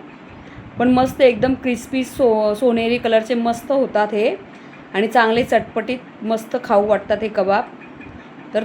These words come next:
तुम्ही, तुम्ही एकदा हे करून बघा,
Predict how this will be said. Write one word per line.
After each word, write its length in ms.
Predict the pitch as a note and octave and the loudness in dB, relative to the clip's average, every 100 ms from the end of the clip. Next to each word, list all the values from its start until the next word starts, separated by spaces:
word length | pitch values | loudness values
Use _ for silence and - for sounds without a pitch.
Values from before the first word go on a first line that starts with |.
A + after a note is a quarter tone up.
| C4 | 0
तुम्ही, 440 | A#3+ A#3+ B3+ D#4+ F4 - - - - - A3+ | 2 2 2 0 -4 -14 -18 -18 -18 -10 0
तुम्ही 280 | A#3 B3+ | 2 4
एकदा 280 | A#3+ G#3+ A#3+ | 2 4 2
हे 240 | C4 A3 A#3 | 4 2 2
करून 460 | - A3 A3 B3 | 0 0 2 2
बघा, 320 | A3 G3 G#3+ | 2 4 2